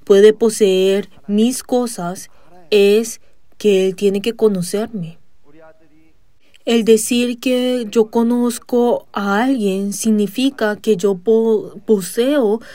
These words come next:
todo lo que tiene. Solo cuando puedo decir a alguien, "Todo lo que tienes es mío", realmente conoce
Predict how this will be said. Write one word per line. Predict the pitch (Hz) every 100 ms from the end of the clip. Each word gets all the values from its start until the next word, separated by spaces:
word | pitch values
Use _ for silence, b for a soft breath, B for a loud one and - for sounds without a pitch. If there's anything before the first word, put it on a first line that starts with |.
| B B
todo | 240 240 254 262
lo | 240 220 202
que | - 190
tiene. | 226 311 294 170 175 202 165 175 b b b b -
Solo | - - 214 240 240
cuando | 240 233 220
puedo | 202 208 214 214 226 247
decir | 220 196 185 - 214 214 208 -
a | - 196 196
alguien, | 208 190 180 190 -
"Todo | - 214 226 254
lo | 262 254
que | - 214
tienes | - 214 233 226 220 - 214
es | 202 196
mío", | 220 247 262 214 196
realmente | 196 185 190 202 233 247 226 202 220 -
conoce | - 190 190 190 185 202